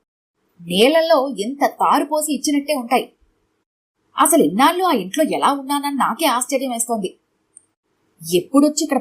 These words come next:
పడదామా అన్నట్టు ఒకటే ఆరాటం." శారద భర్త ముఖంలో కోపపు ఛాయలు మాయమయ్యాయి. దాని స్థానే కుతూహలం చోటు చేసుకుంది. గుమ్మంలో నిలబడి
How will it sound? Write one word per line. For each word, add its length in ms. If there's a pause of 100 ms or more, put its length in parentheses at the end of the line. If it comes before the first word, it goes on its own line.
పడదామా 380
అన్నట్టు 580
ఒకటే 340
ఆరాటం." 520 (960)
శారద 480
భర్త 320
ముఖంలో 600 (320)
కోపపు 380
ఛాయలు 480
మాయమయ్యాయి. 680 (680)
దాని 300
స్థానే 380
కుతూహలం 640
చోటు 260
చేసుకుంది. 480 (800)
గుమ్మంలో 360
నిలబడి 520